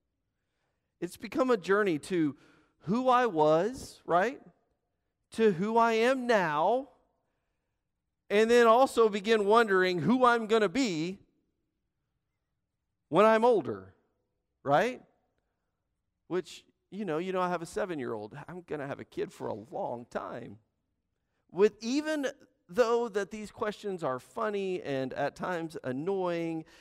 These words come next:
and at times extra, they have caused me to reminisce and think about what the future holds, what life is, what it looks like. And so to that, I say I've got a pretty smart seven-year-old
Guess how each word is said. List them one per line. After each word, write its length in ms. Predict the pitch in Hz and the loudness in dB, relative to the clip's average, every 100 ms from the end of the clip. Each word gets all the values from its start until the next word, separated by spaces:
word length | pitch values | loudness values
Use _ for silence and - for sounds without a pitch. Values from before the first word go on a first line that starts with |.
| _ - | _ -6
and 180 | 147 160 | -2 0
at 140 | 156 | -2
times 480 | - 156 180 170 139 - | -4 -4 -2 -4 -6 -10
extra, 680 | 151 - - 180 170 180 180 _ _ _ _ _ _ _ _ _ _ _ _ | -10 -10 -4 0 2 0 -8 _ _ _ _ _ _ _ _ _ _ _ _
they 180 | 196 208 | 2 2
have 200 | 214 196 | 2 -2
caused 440 | - 247 247 240 214 | -4 0 0 0 -4
me 200 | 220 214 | -4 -6
to 120 | 190 | -10
reminisce 720 | 151 214 220 196 185 185 - | -2 -2 0 -2 -2 -4 -6
and 160 | 156 156 | -6 -4
think 300 | - 190 185 | -2 -2 -4
about 460 | 165 165 156 147 139 | -2 0 0 0 -8
what 400 | 110 139 160 _ _ | -4 -2 -2 _ _
the 100 | 175 | -14
future 520 | - 160 151 - 147 | -14 -20 -20 -16 -14
holds, 720 | 127 - - 139 113 95 - | -16 -20 -16 -12 -12 -12 -18
what 280 | 123 156 - | -8 -8 -8
life 440 | 139 143 139 - _ | -8 -6 -8 -12 _
is, 480 | 139 127 104 - - 123 | -8 -6 -8 -12 -18 _
what 160 | 170 | -14
it 160 | 170 160 117 | -12 -14 -14
looks 520 | 110 131 - - - | -10 -10 -10 -12 -12
like. 380 | 107 85 87 _ _ _ _ _ _ _ _ _ _ _ _ _ _ - | -14 -18 -20 _ _ _ _ _ _ _ _ _ _ _ _ _ _ -14
And 120 | 127 | -14
so 220 | - 143 139 | -6 -6 -6
to 180 | 143 | -8
that, 300 | 131 170 180 | -2 -2 -2
I 100 | 135 | -4
say 240 | 131 147 139 | -4 -8 -8
I've 100 | 127 | -8
got 140 | 151 | -8
a 40 | 127 | -8
pretty 200 | 156 135 | -10 -12
smart 340 | 180 196 - | -10 -10 -8
seven-year-old 680 | - 98 95 90 92 87 | -10 -10 -14 -16 -16 -18